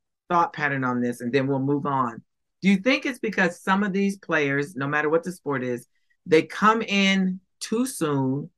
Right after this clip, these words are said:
to that professional sport? They get too much money. Ben Simmons was number one draft pick. He got a hundred and seventy million dollar contract, okay?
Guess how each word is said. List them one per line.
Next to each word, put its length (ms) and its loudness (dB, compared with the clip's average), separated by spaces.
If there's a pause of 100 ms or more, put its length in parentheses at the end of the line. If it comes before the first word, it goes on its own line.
(520)
to 160 4
that 180 4
professional 580 0
sport? 460 0
They 120 10
get 380 6 (160)
too 480 4
much 340 4
money. 460 2 (240)
Ben 260 8
Simmons 460 2
was 200 0
number 320 4
one 200 4
draft 420 2
pick. 280 -2 (260)
He 80 2
got 200 8
a 80 6
hundred 540 4
and 180 -2
seventy 500 4
million 440 4
dollar 320 4 (100)
contract, 720 -2 (360)
okay? 500 6